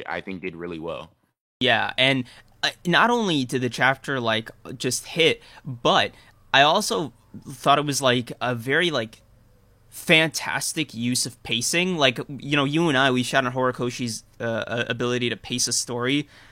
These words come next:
Speaker 2: too, too many times to count at this point, right? But this was one of those, like, My Hero chapters where I was like, "Damn, he made use out of every single panel." And I don't know if you noticed, but the chapter is actually shorter, uh, this time around. It's only, like, fifteen pages.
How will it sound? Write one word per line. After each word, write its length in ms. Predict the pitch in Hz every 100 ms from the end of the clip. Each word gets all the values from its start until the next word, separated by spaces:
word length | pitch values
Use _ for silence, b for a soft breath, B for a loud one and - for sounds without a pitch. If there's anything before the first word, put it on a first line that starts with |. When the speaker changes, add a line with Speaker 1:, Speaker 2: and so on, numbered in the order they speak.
| B B B _ - _ _ _ _ _ _ _ - - -
Speaker 2:
too, 320 | - 226 220
too 240 | - 208
many 220 | 190 180
times 360 | 151 147 127 123
to 80 | -
count 360 | 120 131 117 117
at 100 | 110
this 160 | 120
point, 240 | - 113 98
right? 280 | 120 143 _ _ _ _ _ _ - -
But 120 | 143
this 140 | 156
was 140 | 196 160
one 120 | 147
of 60 |
those, 260 | 147 139 120
like, 140 | 127
My 140 | 131 127
Hero 180 | 131 135
chapters 480 | 139 123 - 120
where 80 | -
I 20 |
was 120 | 120 117
like, 160 | 113 - -
"Damn, 200 | 143 120
he 200 | 120 165
made 240 | 220 240
use 340 | 131 160 127 - B B B
out 120 | 156
of 100 | 143 - -
every 400 | 147 135 156 151
single 600 | - - - 131 131 117
panel." 560 | - 123 123 113 110 - B -
And 140 | 156
I 80 | 151
don't 100 | 226
know 80 | 247
if 140 | -
you 80 | 156
noticed, 380 | 156 135 127 -
but 80 |
the 80 | 123
chapter 280 | - - -
is 80 | 202
actually 340 | - - -
shorter, 520 | 113 - 185 117 110 - b b -
uh, 160 | 123
this 220 | 117 117
time 200 | - 120
around. 360 | 113 110 110 107
It's 120 | 127
only, 180 | 143 160
like, 200 | 151 135
fifteen 380 | - 139 - 131
pages. 480 | 120 127 120 117